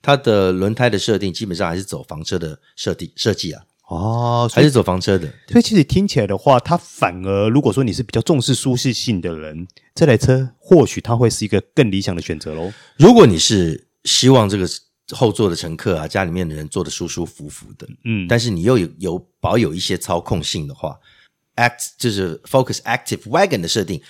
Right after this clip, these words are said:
Speaker 1: 会比 Focus Wagon
Speaker 2: 嗯。
Speaker 1: 要来得好。
Speaker 2: 哎，对，那在节目最后之前，哎，Michael 问你一个问题哈，因为现在它有 Volkswagen，又有，呃，Focus Active Wagon，哦，
Speaker 1: 对。
Speaker 2: 一个没拉高底盘，一个拉高底盘的。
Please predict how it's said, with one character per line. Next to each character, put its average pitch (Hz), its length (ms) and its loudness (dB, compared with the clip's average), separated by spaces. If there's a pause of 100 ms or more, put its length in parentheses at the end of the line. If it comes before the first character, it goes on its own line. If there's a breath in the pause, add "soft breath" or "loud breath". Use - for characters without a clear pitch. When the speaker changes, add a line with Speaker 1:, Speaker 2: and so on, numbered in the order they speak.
(100)
Speaker 1:
会 139 120 0
比 - 220 -6 (320 soft breath)
Focus 135 360 0
Wagon 117 520 0 (160)
Speaker 2:
嗯。 127 220 6
Speaker 1:
要 95 100 0
来 80 160 -4
得 80 300 -8
好。 - 280 -8 (180)
Speaker 2:
哎， - 140 -2
对， 95 240 -2 (280)
那 113 100 -4
在 110 160 2
节 98 180 -4
目 101 120 -2
最 98 160 -2
后 90 180 0
之 98 140 -4
前， 92 200 -4
哎， 95 120 -8
Michael 95 240 -2
问 92 160 -4
你 87 60 -8
一 - 20 -14
个 87 80 -10
问 87 120 -8
题 80 160 -16
哈， 76 160 -14 (760 soft breath)
因 208 80 2
为 214 40 6
现 196 160 4
在 170 120 2
它 151 180 2
有 110 240 4
Volkswagen， 98 1000 -6 (420)
又 139 160 4
有， 90 280 2 (480)
呃， 107 140 0
Focus 127 500 0 (120)
Active 110 520 -2 (140)
Wagon， 98 380 -2 (280)
哦， 87 140 -10
Speaker 1:
对。 113 80 2
Speaker 2:
一 - 20 0
个 117 140 6
没 95 120 -2
拉 98 200 0
高 95 180 0
底 95 160 -8
盘， 82 260 -10
一 113 60 -2
个 104 80 2
拉 101 140 2
高 104 80 2
底 95 120 -2
盘 82 160 -10
的。 87 160 -6